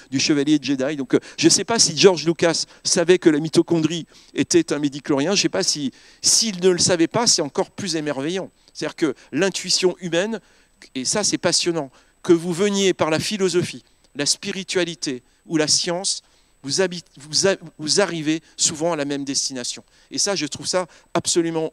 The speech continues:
passionnant aussi. Finalement, c'est bien la preuve. Et nous, les scientifiques, on aime bien reproduire des expériences. Donc, quand, quand trois expériences arrivent au même résultat,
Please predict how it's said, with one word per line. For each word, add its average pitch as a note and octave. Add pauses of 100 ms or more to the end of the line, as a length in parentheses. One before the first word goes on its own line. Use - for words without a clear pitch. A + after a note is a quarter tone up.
(120)
passionnant D3+
aussi. D3+ (340)
Finalement, F3+ (220)
c'est -
bien F3
la F#3
preuve. F3+ (400)
Et C3
nous, F#3+
les E3+
scientifiques, F3
on D3
aime D3
bien F#3
reproduire D#3+
des C#3
expériences. B2 (240)
Donc, D3+
quand, D#3+
quand D#3+
trois F#3+
expériences D#3+ (180)
arrivent D#3
au D3+
même F3
résultat, D#3+